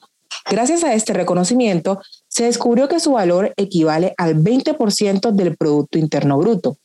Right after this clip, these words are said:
o pib, lo cual ha sido una gran sorpresa para los hombres colombianos, pero también para los mexicanos y peruanos, entre quienes dicho porcentaje es similar. Además, anualmente, según cifras del Departamento Administrativo Nacional de Estadística, odane,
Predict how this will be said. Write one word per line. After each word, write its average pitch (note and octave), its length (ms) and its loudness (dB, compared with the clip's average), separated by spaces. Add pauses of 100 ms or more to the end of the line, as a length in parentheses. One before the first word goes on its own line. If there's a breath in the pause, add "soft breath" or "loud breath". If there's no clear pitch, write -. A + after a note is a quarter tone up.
o C#3 100 -6
pib, - 280 -2 (540 loud breath)
lo F3+ 140 0
cual E3 220 0
ha F3 60 0
sido G3+ 320 0
una F#3 260 0
gran E3 240 0
sorpresa A3 560 -2
para D#3+ 160 -2
los D3 200 0
hombres E3+ 300 0
colombianos, A3+ 680 2 (300 soft breath)
pero F#3 220 0
también F3+ 560 0
para G3+ 160 -2
los F3+ 200 -2
mexicanos D#3+ 520 0
y - 20 0
peruanos, D#3 560 -2 (300)
entre F#3 320 -2
quienes D#3 260 0
dicho G#3 260 0
porcentaje A#3+ 760 0
es F#3 160 -2
similar. C3+ 480 0 (260)
Además, G#3+ 540 -2 (100)
anualmente, E3 800 0 (220 loud breath)
según F#3+ 340 -2
cifras C4 340 0
del F#3+ 140 0
Departamento F3+ 680 -2
Administrativo E3 800 0
Nacional D#3+ 380 0
de D#3 80 0
Estadística, F3+ 800 -2
odane, G3 520 0